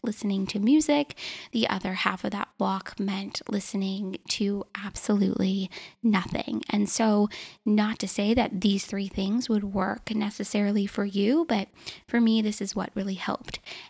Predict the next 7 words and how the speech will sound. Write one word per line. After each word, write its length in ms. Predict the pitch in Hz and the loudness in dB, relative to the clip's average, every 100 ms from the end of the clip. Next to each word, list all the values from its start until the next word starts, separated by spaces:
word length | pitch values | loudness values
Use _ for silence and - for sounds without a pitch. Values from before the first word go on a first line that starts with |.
| - | 0
And 220 | 196 208 | 2 4
getting 240 | 220 233 | 4 6
myself 560 | 220 214 208 202 190 - - - | 4 2 -2 -2 -4 -8 -14 0
out 180 | 190 214 | 4 4
of 80 | 247 | 6
my 140 | 277 | 6
head, 420 | 247 214 220 196 | 4 2 2 0